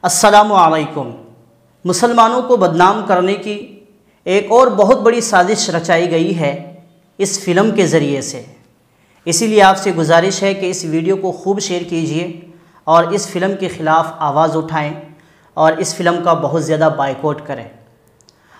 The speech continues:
और आप कमेंट सेक्शन में जाकर भी इस फिल्म के लिए आप लिखें, "बायकॉट द केरला स्टोरी।"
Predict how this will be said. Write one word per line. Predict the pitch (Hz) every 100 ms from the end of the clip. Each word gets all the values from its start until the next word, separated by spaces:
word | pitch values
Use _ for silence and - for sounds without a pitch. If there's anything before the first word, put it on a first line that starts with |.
| -
और | 165
आप | 175 175 175
कमेंट | 190 220
सेक्शन | 220 220 - 240
में | 240
जाकर | 202 202 220 214
भी | 214
इस | 220 202 190
फिल्म | 196 196 196
के | 196
लिए | 190 190 196 196 - - -
आप | 156 165 170
लिखें, | 170 180 160
"बायकॉट | 156 156 165 175 170 - - - -
द | 156 160
केरला | 151 151 156
स्टोरी।" | 156 - 135 120